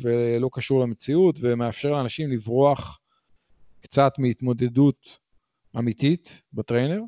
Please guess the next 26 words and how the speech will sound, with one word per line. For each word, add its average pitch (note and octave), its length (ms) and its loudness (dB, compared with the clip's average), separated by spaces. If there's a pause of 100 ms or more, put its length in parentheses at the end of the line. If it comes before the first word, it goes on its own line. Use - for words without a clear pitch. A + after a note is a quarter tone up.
(640)
אני D3 100 -2
אתן F#3+ 160 2
לך G3 120 0
דוגמה, E3+ 380 6
אני D#3 120 2
אתמול D3+ 220 2
עשיתי C3+ 280 -2
אימון C3+ 240 2
טריינר, C3 460 0
אה, G#2+ 640 0 (760)
אה, C3 560 -8
של A#2 180 -4
סטים D3 500 2
של, A2+ 360 2
אה, G#2+ 640 4
קדנס B2 440 -2
נמוך, C#3 360 2
של G#2 160 -2
שישים, B2 420 -6
שישים A#2+ 360 -6
וחמש A2+ 320 -6
סלד, C#3 340 -4 (920)
אה, G#2+ 600 4
בעצימות A#2+ 480 0
די A#2 180 4
גבוהה, G#2+ 400 0